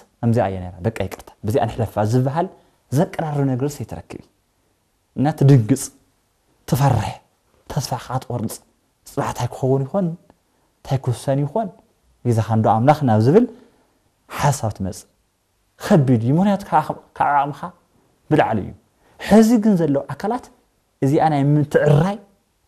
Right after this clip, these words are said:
ዓቕሚ ግን ኣለቶም። እንድሕር ሓደ ግዜ ካብ ኢዶም ወፂኣ ግን ንሶም እውን ዓቕሚ ይህልዎም እዩ። ከቢድ እዩ ክኸውን።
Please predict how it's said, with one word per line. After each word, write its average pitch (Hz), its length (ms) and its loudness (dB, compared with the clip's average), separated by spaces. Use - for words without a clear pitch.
ዓቕሚ 147 300 4
ግን 196 140 4
ኣለቶም። 90 400 -2
እንድሕር 151 360 4
ሓደ - 300 4
ግዜ 131 180 8
ካብ 156 180 4
ኢዶም 139 200 2
ወፂኣ 143 340 4
ግን 233 160 2
ንሶም 117 320 0
እውን 107 260 0
ዓቕሚ 98 280 -6
ይህልዎም 87 440 -6
እዩ። 85 100 -20
ከቢድ 127 340 2
እዩ 110 100 2
ክኸውን። 87 400 -12